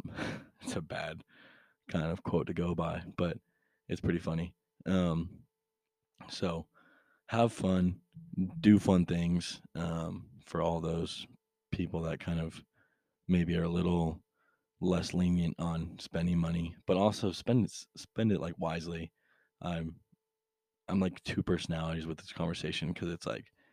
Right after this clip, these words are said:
you can have fun and do things like go on a trip with friends, like when I was talking about the Arizona trip, go on a trip like that once, and then after that, it's like, "Okay, I just had a big trip. I need to slow down." And that's fine.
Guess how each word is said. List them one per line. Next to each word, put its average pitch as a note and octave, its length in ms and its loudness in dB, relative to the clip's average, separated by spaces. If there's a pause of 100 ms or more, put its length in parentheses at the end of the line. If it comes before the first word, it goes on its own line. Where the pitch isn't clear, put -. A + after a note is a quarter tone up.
(540)
you A2 120 0
can C3 100 6
have C3 240 4
fun F2 500 2 (240)
and E2+ 280 2 (720)
do F#2+ 160 2
things E2+ 380 2
like E2 200 -4 (560)
go F#2 200 8
on F2+ 80 8
a F2+ 60 4
trip F2 320 2
with E2+ 140 0
friends, E2+ 460 0
like E2 240 -6 (100)
when F2 120 -2
I E2+ 40 -2
was E2+ 80 -6
talking F2 220 -4
about D#2+ 160 -4
the - 60 -6
Arizona F2 340 -2
trip, A#2 200 0 (440)
go A2+ 120 6
on B2+ 60 10
a A2+ 40 8
trip - 220 2
like F2 180 2
that F2+ 260 2 (280)
once, F#2+ 460 0
and G2 140 2
then F#2 160 2 (280)
after F2+ 300 -6
that, E2+ 200 -2
it's - 120 -12
like, - 140 -8 (720)
"Okay, F2 380 -10
I G2 80 -2
just G2 140 0
had G2 100 -2
a F#2 40 2
big F#2+ 240 2
trip. - 340 6 (360)
I F2+ 80 0
need F2+ 120 6
to E2 80 -2
slow E2 180 -2
down." D#2+ 200 -6
And F2 100 -12 (540)
that's C3+ 160 4
fine. C3+ 400 2